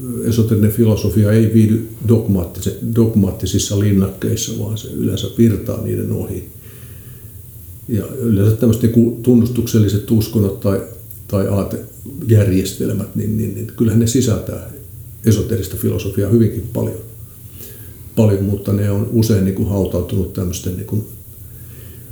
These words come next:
ää, tapakulttuurin, ää, kuonakerroksen,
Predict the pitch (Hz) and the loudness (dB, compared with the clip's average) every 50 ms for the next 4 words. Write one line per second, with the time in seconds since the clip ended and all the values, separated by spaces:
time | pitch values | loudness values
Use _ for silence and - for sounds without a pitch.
0 | - - - - - - - - - - - - - - - - - - - - | -18 -18 -18 -18 -18 -18 -18 -18 -18 -18 -18 -18 -20 -20 -20 -20 -20 -20 -20 -20
1 | - - - - - - - - - - - 175 143 110 104 101 104 110 - - | -18 -18 -16 -16 -16 -18 -18 -18 -18 -14 -10 -4 -2 0 0 0 -2 -4 -8 -12
2 | - - - - - - - - - - - - - - - - - - - - | -16 -18 -18 -18 -20 -20 -20 -18 -18 -18 -18 -18 -18 -18 -20 -20 -20 -20 -20 -20
3 | - - - - - - - - - - - - - - 117 113 - 110 107 - | -20 -20 -20 -20 -20 -20 -20 -18 -18 -18 -18 -10 -2 0 2 2 2 0 -2 2
4 | 113 104 95 - - - 110 98 101 101 98 92 - - - - - - - - | 2 2 2 0 0 0 0 2 4 2 2 0 0 -4 -10 -12 -16 -18 -18 -16
5 | - - 123 110 101 104 - - - - - - - - - - - - - 117 | -12 -8 -6 -6 -6 -6 -8 -10 -12 -18 -20 -20 -20 -20 -20 -18 -12 -4 0 0
6 | 107 95 95 - - 101 92 90 87 - - 98 | 2 2 0 0 0 -2 -2 -2 -4 -4 -6 -6